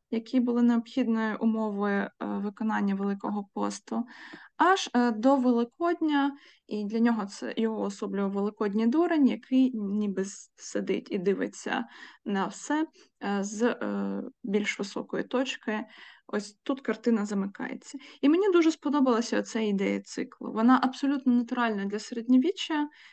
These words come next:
е, для якого історія частково була лінійною. Тут ми бачимо парадокс, так? Адже вся історія прямує до другого пришестя. Але з іншого боку, вся структура середньовічного року була циклічною.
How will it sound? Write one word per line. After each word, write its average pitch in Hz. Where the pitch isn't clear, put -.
е, 220
для 202
якого 226
історія 208
частково 262
була 226
лінійною. 214
Тут 233
ми 190
бачимо 196
парадокс, 196
так? 247
Адже 208
вся 226
історія 208
прямує 196
до 190
другого 196
пришестя. -
Але 339
з 320
іншого 302
боку, 208
вся 320
структура 269
середньовічного 220
року 285
була 202
циклічною. -